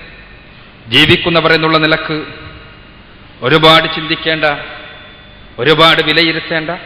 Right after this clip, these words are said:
ഒരുപാട് മുന്നോട്ട് കടന്നു പോകേണ്ട ഒരു രംഗമാണിത്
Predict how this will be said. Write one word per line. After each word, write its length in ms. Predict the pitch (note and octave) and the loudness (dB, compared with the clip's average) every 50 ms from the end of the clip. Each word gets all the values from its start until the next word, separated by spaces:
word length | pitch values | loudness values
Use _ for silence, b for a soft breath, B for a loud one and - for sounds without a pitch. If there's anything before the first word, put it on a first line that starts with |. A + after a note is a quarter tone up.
| - - - - - - - - - - - - - - - - - - - | -20 -20 -20 -20 -20 -20 -20 -20 -20 -20 -20 -20 -20 -20 -20 -20 -16 -6 -2
ഒരുപാട് 400 | C3 D#3+ E3+ E3+ F3 E3+ E3 - | 2 2 4 4 4 4 4 2
മുന്നോട്ട് 420 | - D#3+ E3 F3 F3+ F3+ F3+ F#3 | -2 -2 -2 0 -2 -2 -2 0
കടന്നു 280 | E3 E3 D#3 E3 E3 D#3+ | -2 0 -2 -2 -4 -4
പോകേണ്ട 340 | D3+ D#3+ D#3+ D#3 D#3+ D#3 D#3+ | -6 -6 -6 -6 -4 -2 -2
ഒരു 120 | D#3 D3 | -2 0
രംഗമാണിത് 720 | D#3 D#3 D#3 E3 E3+ E3 E3 D#3+ D#3 D#3 D#3 D#3+ D3+ C3+ | -2 -2 0 0 0 0 0 0 0 -2 -4 -6 -10 -12